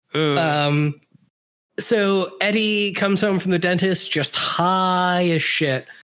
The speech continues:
Speaker 2: and singing some song that I didn't bother looking up about, uh, a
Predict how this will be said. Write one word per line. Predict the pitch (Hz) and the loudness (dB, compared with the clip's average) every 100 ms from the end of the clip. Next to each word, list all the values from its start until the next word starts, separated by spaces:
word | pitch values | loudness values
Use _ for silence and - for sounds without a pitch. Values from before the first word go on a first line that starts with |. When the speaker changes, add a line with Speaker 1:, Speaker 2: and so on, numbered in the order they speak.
| _ _ - | _ _ -2
Speaker 2:
and | 151 135 135 139 | 0 2 2 0
singing | - 180 160 156 151 151 | 0 0 2 2 2 0
some | 135 175 160 156 151 - | 0 0 2 2 0 -4
song | - 139 139 135 131 135 _ - | -2 2 2 2 2 -2 _ -4
that | 143 | 0
I | 135 | 2
didn't | 139 139 | 2 2
bother | 143 135 | 2 2
looking | 139 135 139 | 2 2 2
up | 139 131 135 | 2 0 -2
about, | 131 139 131 123 - - _ _ - | 0 0 0 -2 -8 -20 _ _ -2
uh, | 139 127 127 131 135 147 - | 0 2 2 2 0 -4 -2
a | 185 | -2